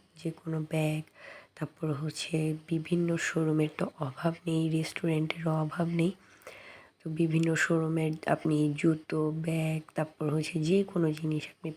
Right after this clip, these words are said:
পেয়ে যাবেন। তো যাই হোক, আমরা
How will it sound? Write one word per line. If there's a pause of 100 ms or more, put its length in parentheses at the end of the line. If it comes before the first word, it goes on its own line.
পেয়ে
যাবেন। (1120)
তো
যাই
হোক,
আমরা